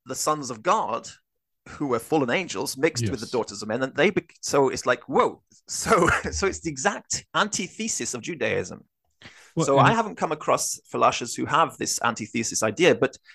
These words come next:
Speaker 1: this antithesis idea is there in Christianity, and I,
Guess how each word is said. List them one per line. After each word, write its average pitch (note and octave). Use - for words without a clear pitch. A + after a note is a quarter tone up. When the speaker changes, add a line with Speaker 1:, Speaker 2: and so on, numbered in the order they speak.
Speaker 1:
this -
antithesis F3
idea C3+
is A2
there A#2
in G#2
Christianity, G3+
and D3+
I, E3